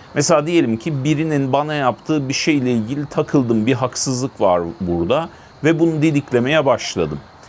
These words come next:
Ama aynı şekilde didikliyorum. Yani bir sonuca varmadan, bir şeyler denemeden, yaşamla bir etkileşim kurmadan sadece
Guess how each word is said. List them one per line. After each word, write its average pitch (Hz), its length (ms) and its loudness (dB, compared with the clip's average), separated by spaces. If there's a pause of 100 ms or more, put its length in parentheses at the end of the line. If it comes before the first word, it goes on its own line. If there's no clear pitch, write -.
(300)
Ama 185 280 0
aynı 170 480 0
şekilde 123 600 0
didikliyorum. 87 600 0
Yani 98 200 2
bir 143 180 4
sonuca 139 540 0
varmadan, 117 640 2
bir 104 60 -4
şeyler 127 480 2
denemeden, 117 520 2
yaşamla 117 600 0
bir 107 100 2
etkileşim 120 560 -2
kurmadan 113 680 2 (640)
sadece 175 800 0